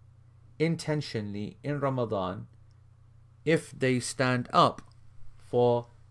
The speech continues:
the third unit and they hadn't intended to do that,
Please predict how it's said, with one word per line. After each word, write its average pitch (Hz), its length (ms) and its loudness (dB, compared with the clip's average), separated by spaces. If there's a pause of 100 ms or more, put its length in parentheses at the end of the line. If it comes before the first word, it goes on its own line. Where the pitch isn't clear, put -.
(120)
the 117 100 2
third 123 520 2
unit 123 420 -4 (1900)
and 123 400 -2 (540)
they 117 160 -2
hadn't 135 360 -4
intended 110 480 -8
to - 120 -16
do 101 180 -10
that, 98 240 -8